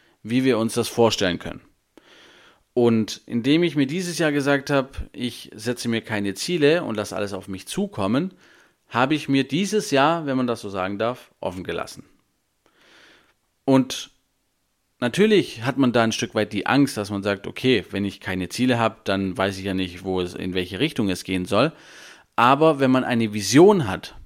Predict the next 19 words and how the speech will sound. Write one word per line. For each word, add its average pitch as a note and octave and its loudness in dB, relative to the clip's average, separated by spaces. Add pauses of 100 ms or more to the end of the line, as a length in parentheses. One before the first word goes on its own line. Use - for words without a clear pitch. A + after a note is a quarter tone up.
(260)
und G2+ -6
weiß, A#2 0
wo G#2+ -4
man F#2+ -4
hin F3+ 2
möchte, F2+ -4 (840)
und G2 -10
das F#2+ -6
ist F#2+ -12
nochmal G2+ -4
was F#2+ -6
ganz B2 -2
anderes, A2+ -4
als F#2+ -8
sich - -16 (140)
konkrete G#2 -4
Ziele F3 0
zu - -8
setzen G2 -4